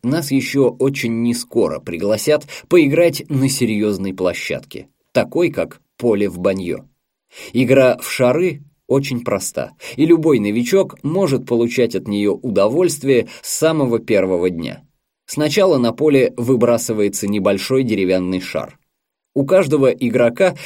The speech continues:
имеется по три стальных шара с особым травленным узором, чтобы не путать их, и в конце раунда выигрывает тот, чей стальной шар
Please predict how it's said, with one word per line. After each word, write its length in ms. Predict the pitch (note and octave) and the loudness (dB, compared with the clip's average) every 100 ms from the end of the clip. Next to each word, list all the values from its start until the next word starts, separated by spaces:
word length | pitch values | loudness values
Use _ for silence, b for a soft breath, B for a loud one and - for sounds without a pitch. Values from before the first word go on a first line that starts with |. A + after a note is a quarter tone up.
| B | B
имеется 600 | D3+ D#3 F3+ D#3+ C#3 D3 C#3 | -2 0 2 0 0 0 2
по 200 | C#3+ B2+ | 0 0
три 220 | B2+ A#2+ | 0 -4
стальных 560 | - B2 A2+ A#2 E3 | -2 0 0 0 -4
шара 400 | - E3 D#3 D3 C#3 | -2 2 2 2 -2
с 140 | - - | -8 0
особым 640 | B2 - E3 D3+ B2+ - | 0 2 2 2 0 -4
травленным 680 | - B2 A#2 G#2+ G#2+ G#2 G#2 | 0 2 2 2 0 -2 -4
узором, 560 | C#3 A2 G2+ E2 D2+ C#2 B | -4 -4 -2 -2 -4 -10 B
чтобы 380 | - - C#3+ D3 C#3+ | -6 0 4 4 2
не 220 | C#3+ C#3+ | -2 -2
путать 480 | C#3 G#2+ F2 D#2+ - | -2 -6 -6 -10 -8
их, 300 | F3 G3 - B | -4 -4 -4 B
и 80 | E3 | -4
в 80 | C#3+ | 0
конце 380 | D3+ C#3 C#3+ C3 | 0 0 2 4
раунда 560 | E3+ E3+ D3 C#3 A2 - | 4 2 4 4 2 -2
выигрывает 840 | A#2+ D3+ C3 G#2 F#2+ F2+ F#2+ - | 0 0 2 0 0 0 -2 0
тот, 240 | G3 F#3+ - B _ | 2 2 -2 B _
чей 360 | - G#3 E3 - | 0 0 0 -6
стальной 540 | - - G#2+ F#2+ F#2 | -6 0 0 0 -4
шар 320 | F#2 E3 F3 | -2 0 0